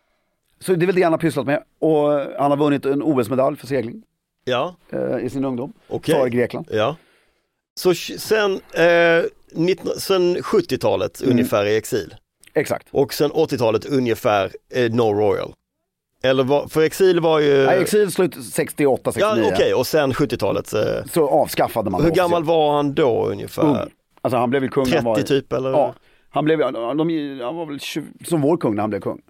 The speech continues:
Speaker 2: Var han då
Speaker 1: Han är ju
Speaker 2: kro-, var han, då var han kronprins, eh?
Speaker 1: Ja, han blev åttiotvå blev han ju.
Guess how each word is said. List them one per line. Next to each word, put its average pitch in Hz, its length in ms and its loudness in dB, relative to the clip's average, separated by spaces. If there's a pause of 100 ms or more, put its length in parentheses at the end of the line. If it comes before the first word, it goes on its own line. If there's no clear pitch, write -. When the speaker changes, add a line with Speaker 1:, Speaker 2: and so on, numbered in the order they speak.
(120)
Speaker 2:
Var 147 320 2
han 151 200 0
då 156 80 2
Speaker 1:
Han 151 80 2
är 156 40 2
ju 165 60 4
Speaker 2:
kro-, 170 240 -2
var 156 240 2
han, 151 360 0
då 147 80 2
var 156 100 2
han 147 100 0
kronprins, 127 1080 -4
eh? 117 420 0
Speaker 1:
Ja, 123 220 2
han 156 120 2
blev 170 100 2
åttiotvå 175 600 2
blev 117 220 2
han 85 120 0
ju. 123 120 -8